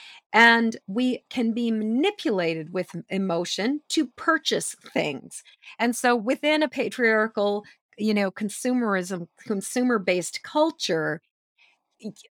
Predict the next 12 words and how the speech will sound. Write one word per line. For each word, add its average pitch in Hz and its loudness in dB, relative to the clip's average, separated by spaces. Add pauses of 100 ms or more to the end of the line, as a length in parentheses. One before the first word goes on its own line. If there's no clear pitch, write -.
(180)
there 262 4
is 262 -2
a 262 -2
certain 311 0
amount 240 4
of 190 0
bringing 277 0
people 262 -2
into 240 0
heightened 254 -2
emotional 190 -2
states - -2